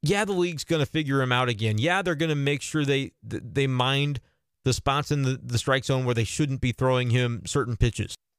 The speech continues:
But at the end of the day, I think you're seeing enough from Paul DeJong to expect that he's gonna be able to contribute to this team offensively, defensively. He's batting seventh. He doesn't have to be your star hitter.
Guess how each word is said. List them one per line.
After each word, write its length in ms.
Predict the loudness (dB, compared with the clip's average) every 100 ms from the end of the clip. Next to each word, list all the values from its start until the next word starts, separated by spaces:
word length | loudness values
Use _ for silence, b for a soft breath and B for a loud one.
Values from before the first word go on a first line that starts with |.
| _ _
But 100 | 0
at 60 | 0
the 140 | -2
end 100 | -2
of 60 | -2
the 60 |
day, 260 | 0 2 0
I 40 |
think 200 | -2 -4
you're 100 | -4
seeing 280 | -2 -2 0
enough 340 | 0 0 0
from 160 | -2 -4
Paul 220 | 0 -2
DeJong 380 | 0 0 0 -2
to 120 | -4
expect 440 | -4 -4 -2 -2 -2
that 100 | -2
he's 200 | -2 -2
gonna 280 | -2 0 0
be 200 | 0 0
able 260 | 0 0
to 80 | -4
contribute 600 | -6 -4 -2 0 0 -2 _ _ _ -4
to 140 | -2
this 240 | 0 -2
team 420 | -2 0 0 0 -4 -10 _ _ _ _
offensively, 600 | -2 0 0 -2 -2 -2
defensively. 840 | 0 -2 0 -2 -2 -4 -2 -2 -2 _
He's 80 | -4
batting 220 | -2 -2
seventh. 500 | -2 0 0 -4 -10 -20 _
He 60 | -2
doesn't 140 | -2
have 100 | -2
to 80 | -4
be 120 | -4
your 120 | -2
star 240 | -2 2 2
hitter. 220 | 2 -2